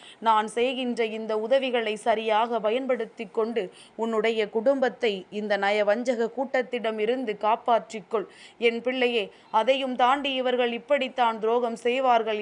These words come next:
என்றால் இந்த கருப்பனின் கையால் தண்டனையை பெற்றே தீருவார்கள் என்பதில் எந்த ஒரு மாற்று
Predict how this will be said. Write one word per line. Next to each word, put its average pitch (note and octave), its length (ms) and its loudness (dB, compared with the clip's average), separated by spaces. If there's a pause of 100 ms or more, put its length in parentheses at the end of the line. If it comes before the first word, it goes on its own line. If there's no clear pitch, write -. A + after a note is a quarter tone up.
என்றால் G3+ 340 0 (100)
இந்த G3+ 280 -2
கருப்பனின் A3 760 0
கையால் A3 460 2
தண்டனையை G#3+ 560 -2 (140)
பெற்றே A3 360 -2
தீருவார்கள் G#3+ 800 0
என்பதில் G3 360 -8 (460)
எந்த B3+ 160 -2 (100)
ஒரு G3 200 -2
மாற்று A3 380 0